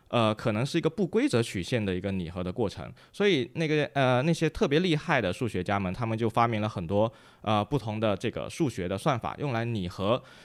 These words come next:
呃，B 站的这些 feed 和这一些属性的用户之间啊。就是比如说啊，我们在空间中有很多个不同的离散的点，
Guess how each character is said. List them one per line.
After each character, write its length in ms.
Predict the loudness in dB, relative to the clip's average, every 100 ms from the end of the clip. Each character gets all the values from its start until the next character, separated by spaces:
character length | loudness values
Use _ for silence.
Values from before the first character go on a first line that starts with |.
| -6
呃， 160 | -2 0
B 180 | 0 2
站 180 | 2
的 120 | 2 0
这 80 |
些 140 | -2 -2
feed 340 | -2 -2 -2
和 180 | -4 -4
这 140 | -2 -2
一 120 | -2
些 160 | -4
属 200 | -4 -4
性 220 | -4 -4 -2
的 160 | 0
用 180 | 0 0
户 200 | 2 -2
之 160 | -2 -2
间 280 | 0 0 -2 _ _ -8
啊。 200 | -8 -8 _ _
就 120 | 0
是 80 | 0
比 120 | 2
如 120 | 0 2
说 120 | 0
啊， 220 | -2 -4 -6
我 180 | -2
们 160 | 0 0
在 140 | 0
空 200 | 2 4
间 160 | 4 2
中 160 | 2 2
有 80 |
很 160 | 2 0
多 120 | 0
个 80 | 0
不 120 | -2
同 140 | -2 -2
的 100 | -2
离 140 | -2
散 160 | -2 -2
的 80 | -4
点， 220 | -6